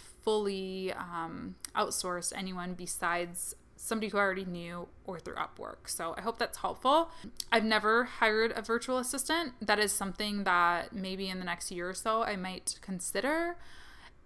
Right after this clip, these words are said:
I, like, go in phases between feeling like I really need a virtual assistant to feeling like I would have nothing for them to do. So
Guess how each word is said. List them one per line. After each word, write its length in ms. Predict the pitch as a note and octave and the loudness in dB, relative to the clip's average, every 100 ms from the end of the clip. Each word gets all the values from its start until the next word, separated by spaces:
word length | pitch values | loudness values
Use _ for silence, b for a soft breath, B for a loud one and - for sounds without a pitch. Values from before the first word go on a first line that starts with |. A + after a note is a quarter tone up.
| B3+ | 0
I, 100 | D4+ A#4 | 4 6
like, 80 | D4+ | 6
go 140 | A3+ A#3 | 6 4
in 120 | G#3 | 4
phases 560 | - G3+ G3+ F3+ F3 | 0 0 2 0 -2
between 300 | - F3+ G#3 | -6 -6 -4
feeling 260 | F3+ A3 A3 | 0 2 2
like 220 | G#3 F#3 | 0 -2
I 60 | F3 | -2
really 500 | F3 F#3 F#3+ B3 C4 | -2 0 2 6 6
need 180 | B3+ B3+ | 6 4
a 60 | |
virtual 400 | A3+ A#3 - A#3 | 4 2 4 0
assistant 460 | A3+ - A#3 B3 A#3 | 2 0 0 0 -2
to 60 | F#3 | -4
feeling 300 | F#3+ F#3+ F#3 | -4 -4 -2
like 220 | F3+ - | -4 0
I 100 | F3+ | 0
would 100 | F3+ | 0
have 120 | F3 | -2
nothing 340 | F3 D#3+ E3+ | -4 -6 -8
for 140 | E3+ E3+ | -8 -6
them 160 | E3 | -6
to 100 | D#3 | -8
do. 220 | E3 B2+ F2 | -8 -8 -8
So 340 | - F3 F3 | -2 0 0